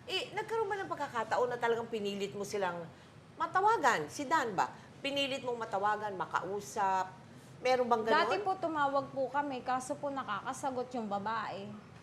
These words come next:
Speaker 1: Oo.
Speaker 2: Mataray pa ya-, mataray pa yung babae sa amin.
Speaker 1: Bakit?
Speaker 2: Papakulang pa daw po ako, pagka
Speaker 1: Oo.
Speaker 2: daw po hindi ako minto.
Speaker 1: Eh, pero si Dan, nakausap mo?
Speaker 2: Opo, manahimik na lang daw po ako.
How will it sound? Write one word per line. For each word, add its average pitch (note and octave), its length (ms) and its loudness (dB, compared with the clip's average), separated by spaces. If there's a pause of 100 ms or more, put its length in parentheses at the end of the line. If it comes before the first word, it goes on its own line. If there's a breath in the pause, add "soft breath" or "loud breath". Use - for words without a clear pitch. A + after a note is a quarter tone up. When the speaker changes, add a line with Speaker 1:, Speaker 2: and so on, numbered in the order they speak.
(200)
Speaker 1:
Oo. F3+ 440 0
Speaker 2:
Mataray A#3 480 0
pa A#3+ 160 -4
ya-, A3+ 320 -2
mataray B3 500 0
pa B3 140 -4
yung B3 160 -2
babae A3+ 320 0
sa C4+ 320 -4
amin. B3+ 320 -8 (260)
Speaker 1:
Bakit? A3+ 460 -2
Speaker 2:
Papakulang B3+ 640 2
pa B3+ 120 2
daw B3 200 0
po A#3+ 200 -2
ako, B3+ 280 -2 (360)
pagka G#3+ 340 -4
Speaker 1:
Oo. A3+ 80 -2
Speaker 2:
daw A3+ 160 2
po A3+ 180 -2
hindi A3+ 200 -4
ako A3 220 -4
minto. A#3+ 500 -8 (960)
Speaker 1:
Eh, C#4+ 100 -2
pero D4 240 2
si - 160 0
Dan, F3 220 4
nakausap D#3 540 -4
mo? D#3 160 -10 (320)
Speaker 2:
Opo, C#4+ 360 2
manahimik C4 640 -2
na C4 140 -4
lang B3+ 200 -2
daw A#3+ 180 -4
po B3 180 -4
ako. B3 240 -4